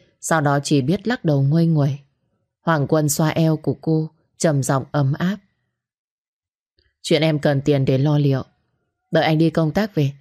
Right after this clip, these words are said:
chúng ta cùng nhau giải quyết có được không?" Vĩ Hạ không trực tiếp trả lời,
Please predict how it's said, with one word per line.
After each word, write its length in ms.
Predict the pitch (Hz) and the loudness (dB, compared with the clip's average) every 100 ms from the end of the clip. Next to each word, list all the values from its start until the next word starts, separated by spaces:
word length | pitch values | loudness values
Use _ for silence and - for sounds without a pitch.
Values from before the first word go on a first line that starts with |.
| _ _ | _ _
chúng 180 | - 160 | -2 0
ta 120 | 175 | 0
cùng 240 | 170 151 135 | 0 0 2
nhau 160 | 165 | 2
giải 260 | 160 156 131 | 0 0 -2
quyết 300 | - 190 214 | -2 -4 -2
có 80 | 220 | -2
được 260 | 185 143 | 0 -2
không?" 200 | - 165 170 _ _ _ _ _ _ _ _ _ _ _ _ | -2 -6 -6 _ _ _ _ _ _ _ _ _ _ _ _
Vĩ 140 | 160 165 | 0 2
Hạ 180 | 160 | 2
không 220 | - 165 151 | 0 -2 0
trực 220 | 147 - | -2 -2
tiếp 180 | 208 220 | -6 -4
trả 220 | - 139 | -2 0
lời, 300 | 131 135 135 | 0 0 -2